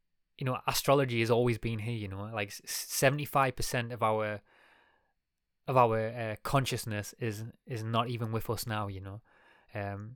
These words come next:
and I believe that astro-, ast-, astrology and the astrological nature of reality, you know, it wasn't c-, created,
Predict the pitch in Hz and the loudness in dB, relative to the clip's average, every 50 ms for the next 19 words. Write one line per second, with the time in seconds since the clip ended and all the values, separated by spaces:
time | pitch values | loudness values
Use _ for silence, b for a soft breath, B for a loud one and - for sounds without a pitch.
0 | _ 254 165 123 113 110 110 - - 135 131 131 135 131 127 127 113 - 131 131 | _ -10 -4 0 2 2 2 4 4 6 6 6 4 4 2 2 2 4 2 0
1 | - - 139 131 - 139 135 135 - - - - 147 127 117 - - - - 143 | 0 -2 -8 -8 -4 -2 -2 -2 -2 -4 -12 -6 -6 -4 -4 -2 -4 0 2 4
2 | 147 143 120 110 107 101 110 113 _ _ _ _ _ B B B B B B B | 4 4 2 0 -2 -6 -6 -8 _ _ _ _ _ B B B B B B B
3 | B B B B B 123 110 107 113 110 123 - - 127 120 117 113 - - - | B B B B B -10 -6 -6 -4 -4 -4 -4 -4 0 0 0 0 -2 -4 -4
4 | 117 113 110 120 123 113 120 120 - - 113 101 110 110 113 113 117 113 107 101 | -2 -4 -4 -4 -4 -4 -4 -4 -2 -4 -4 -2 -2 -2 0 0 -2 -4 -8 -10
5 | 101 113 113 - 110 107 104 107 110 117 113 110 113 127 123 117 127 120 110 - | -12 -14 -14 -12 -8 -8 -6 -6 -6 -8 -8 0 4 4 4 4 2 -6 -6 -10
6 | - - - - - - - - - - 123 123 127 123 98 98 104 101 - | -12 -12 -12 -10 -10 -10 -12 -10 -4 0 2 2 2 2 0 -4 -10 -12 -14